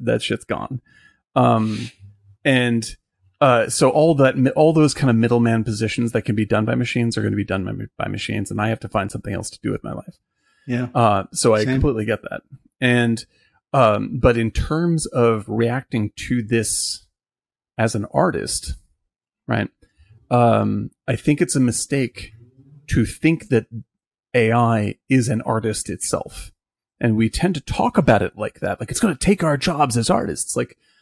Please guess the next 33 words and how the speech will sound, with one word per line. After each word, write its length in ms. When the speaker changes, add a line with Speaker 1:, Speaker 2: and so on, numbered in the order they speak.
Speaker 1:
it 220
can't. 520
It 200
literally 460
cannot. 400
And 400
the 120
reason 220
why 220
I 60
think 260
that 300
is 180
because, 800
and 160
I'm 100
gonna 160
use 180
this 180
example 380
on 340
Martini 300
John 200
a 40
million 200
times, 380
it's 180
like 260
if 160
you 140
took 460
random 580
dude 520